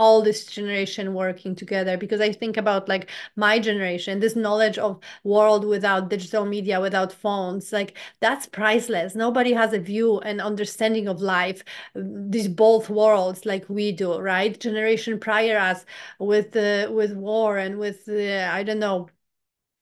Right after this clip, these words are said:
um, m-, m-, many other things they went through, sixties, seventies, uh, um, that, that's priceless. And that's, that all that knowledge, um, and that understanding of the world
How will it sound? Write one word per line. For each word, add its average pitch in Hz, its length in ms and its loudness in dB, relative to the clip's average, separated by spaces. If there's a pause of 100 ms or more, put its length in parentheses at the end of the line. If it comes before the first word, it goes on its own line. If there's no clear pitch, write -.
(140)
um, 202 480 0
m-, 202 540 -4
m-, 220 220 -4
many 226 480 2
other 214 420 2
things 208 340 -6
they 202 200 0
went 202 300 -2
through, 196 160 -4
sixties, 202 640 -6
seventies, 196 680 -4 (400)
uh, 196 540 2
um, 208 640 -4
that, 220 400 0
that's 269 280 -4
priceless. 214 760 -4
And 208 200 -6
that's, 220 360 2 (360)
that 214 300 0
all 233 360 6
that 202 220 -2
knowledge, 208 720 -2 (280)
um, 196 340 -2
and 202 160 -4
that 196 160 -2
understanding 208 680 -4
of 190 160 -6
the 190 120 -4
world 196 560 -2